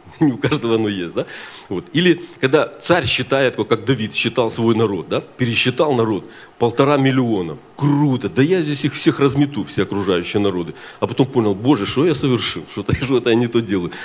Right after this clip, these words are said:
Ну, то есть он не любит, когда мы как-то вот считаем, вы знаете, вот, исход-, ну, и надеемся на то, что вот это мое, это наше,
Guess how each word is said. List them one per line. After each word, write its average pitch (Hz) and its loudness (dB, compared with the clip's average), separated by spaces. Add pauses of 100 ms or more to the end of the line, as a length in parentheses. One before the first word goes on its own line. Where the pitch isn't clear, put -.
(220)
Ну, 196 2 (100)
то 196 4
есть 190 2
он 185 2
не 190 4
любит, 190 0
когда 156 2
мы 139 0
как-то 127 0
вот 113 2 (240)
считаем, 139 0
вы 104 0
знаете, 131 2
вот, 104 -2 (340)
исход-, 113 -2
ну, 139 0 (120)
и 123 4
надеемся 131 2
на 117 0
то, 156 2
что 139 2
вот 113 2
это 120 0
мое, 104 2
это 120 -6
наше, 139 -4